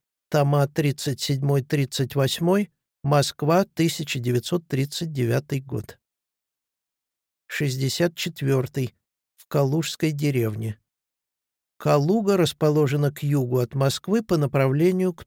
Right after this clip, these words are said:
Туле, Центральная Россия. Шестьдесят пятый.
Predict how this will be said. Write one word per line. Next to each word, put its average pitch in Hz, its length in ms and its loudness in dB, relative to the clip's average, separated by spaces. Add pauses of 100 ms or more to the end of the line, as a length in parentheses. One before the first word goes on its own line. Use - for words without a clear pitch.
Туле, 127 360 0 (440)
Центральная 143 800 -2
Россия. 113 500 -4 (1120)
Шестьдесят 135 680 -2 (100)
пятый. 120 420 -6